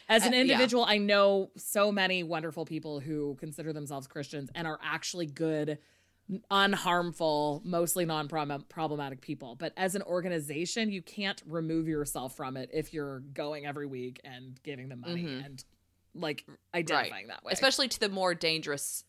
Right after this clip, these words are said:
Speaker 2: sects
Speaker 1: Yeah.
Speaker 2: themselves.
Speaker 1: Yeah,
Speaker 2: You know?
Speaker 1: totally.
Speaker 2: So, um,
Speaker 1: So what
Speaker 2: I
Speaker 1: year was, what year did you move to Korea?
Speaker 2: Okay, I moved to Korea in two thousand, the summer of two thousand fifteen. I probably, the deconversion process was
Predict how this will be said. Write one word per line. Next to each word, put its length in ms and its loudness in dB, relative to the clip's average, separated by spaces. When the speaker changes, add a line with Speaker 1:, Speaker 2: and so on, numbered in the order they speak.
Speaker 2:
sects 760 -2
Speaker 1:
Yeah. 320 8
Speaker 2:
themselves. 480 0
Speaker 1:
Yeah, 180 2
Speaker 2:
You 80 4
know? 60 -4
Speaker 1:
totally. 300 2
Speaker 2:
So, 340 4
um, 280 8
Speaker 1:
So 80 10
what 160 8
Speaker 2:
I 60 10
Speaker 1:
year 440 4
was, 400 2
what 240 4
year 160 0
did 140 0
you 80 2
move 160 -2
to 80 -8
Korea? 520 -12
Speaker 2:
Okay, 280 4
I 80 4
moved 180 -2
to 60 0
Korea 360 2
in 260 2
two 240 -2
thousand, 420 0
the 60 -4
summer 240 0
of 80 0
two 160 -4
thousand 300 0
fifteen. 840 -4
I 120 2
probably, 1040 -4
the 140 2
deconversion 880 -2
process 560 0
was 480 0